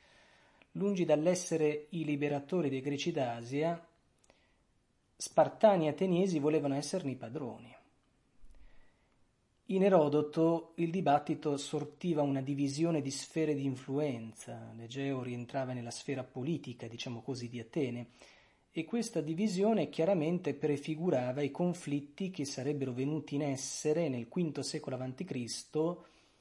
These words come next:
tra gli Spartani come egemoni della Lega del Peloponneso e gli Ateniesi come egemoni della Lega dell'Ioattica, inclusa la stessa guerra del Peloponneso. Ecco, Tucidide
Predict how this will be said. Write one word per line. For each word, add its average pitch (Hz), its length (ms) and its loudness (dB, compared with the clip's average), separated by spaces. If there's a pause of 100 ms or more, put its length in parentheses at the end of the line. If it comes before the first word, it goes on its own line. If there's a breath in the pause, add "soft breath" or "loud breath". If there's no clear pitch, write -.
(140 loud breath)
tra 147 140 2
gli 139 160 0
Spartani 175 600 4
come 123 200 -4
egemoni 131 360 2
della 123 180 -4
Lega 143 180 -2
del 117 160 -8
Peloponneso 156 760 -2
e 143 80 -2
gli 127 140 -4
Ateniesi 139 520 -2
come 123 240 -4
egemoni 123 420 -4
della 120 220 -8
Lega 139 260 -4
dell'Ioattica, 127 920 0
inclusa 170 800 -2
la 135 120 0
stessa - 580 -2
guerra 131 380 -2
del 120 160 -8
Peloponneso. 123 800 -6 (1400 soft breath)
Ecco, - 420 -12 (1040 soft breath)
Tucidide 156 840 -2